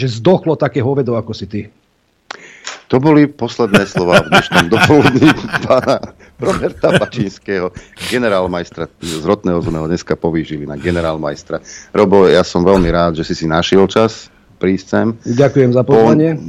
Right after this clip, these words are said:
Speaker 2: Pon-, ponúknuť svoj pohľad na svet našim poslucháčom. Drvivá väčšina z nich, e, ťa pozná kvôli pracovnej vyťaženosti, kvôli, e, ostatným povinnostiam. To trvalo hodnú chvíľu,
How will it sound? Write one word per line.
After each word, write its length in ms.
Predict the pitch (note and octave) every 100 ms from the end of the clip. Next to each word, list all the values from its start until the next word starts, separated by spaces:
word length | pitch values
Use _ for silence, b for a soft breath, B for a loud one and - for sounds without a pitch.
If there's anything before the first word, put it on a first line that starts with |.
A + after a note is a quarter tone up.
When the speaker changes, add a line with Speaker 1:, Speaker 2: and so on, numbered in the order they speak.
| -
Speaker 2:
Pon-, 300 | G#2+ G#2+ G#2
ponúknuť 240 | G2 F#2
svoj 320 | - G2 G2+
pohľad 340 | G2 G#2 G2+ F#2
na 140 | F#2+
svet 240 | F#2 F#2+ E2+
našim 320 | F2+ - G2
poslucháčom. 840 | G2 - G#2 G#2+ G#2 - G#2 G2+ G#2 - -
Drvivá 380 | D#2+ G2 F2+
väčšina 380 | E2+ F2+ F2 E2+
z 80 | D#2+
nich, 180 | E2+ E2+ -
e, 200 | - C#2
ťa 160 | - D2
pozná 420 | F2+ F2 G2 G2 B B B
kvôli 220 | E2 E2
pracovnej 500 | D2+ G2+ G#2 G2 F2
vyťaženosti, 680 | F2 E2 D#2 D#2+ D#2 - D2
kvôli, 400 | - D#2+ D#2 D2
e, 40 |
ostatným 600 | A#1+ A#1+ B1 F#2 F#2 F2 E2
povinnostiam. 720 | E2+ E2 D#2+ D2+ - C#2+ - B B -
To 100 | F#2
trvalo 380 | - E2+ D#2+ D2+
hodnú 320 | D#2+ D2+ D#2
chvíľu, 480 | - D#2+ E2 E2